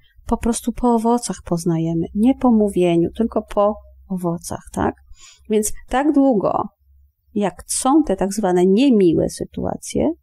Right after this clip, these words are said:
to znaczy, że coś jest do załatwienia wewnątrz, co kiedy zostanie usunięte, uświadomione albo wyjęte na poziom świadomy, tak? Przestaje nas dotykać i wtedy bierzemy informację jako czystą informację i w zgodzie z nią działamy.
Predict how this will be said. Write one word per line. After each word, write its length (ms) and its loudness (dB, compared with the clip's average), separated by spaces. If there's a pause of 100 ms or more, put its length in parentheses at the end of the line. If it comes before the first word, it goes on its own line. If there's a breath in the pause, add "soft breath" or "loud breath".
(500 soft breath)
to 140 0
znaczy, 360 0
że 140 2
coś 340 -2
jest 200 -2
do 100 2
załatwienia 600 0
wewnątrz, 800 -2 (500)
co 160 -6
kiedy 280 -2
zostanie 800 0
usunięte, 720 2
uświadomione 800 2
albo 260 -2
wyjęte 420 2
na 140 -2
poziom 320 -6
świadomy, 580 0
tak? 240 -2 (800)
Przestaje 520 0
nas 300 0
dotykać 600 -2
i 60 -2
wtedy 280 2
bierzemy 320 4
informację 580 2
jako 160 -2
czystą 360 0
informację 640 2
i 440 -4
w 60 0
zgodzie 280 2
z 60 0
nią 200 6
działamy. 480 2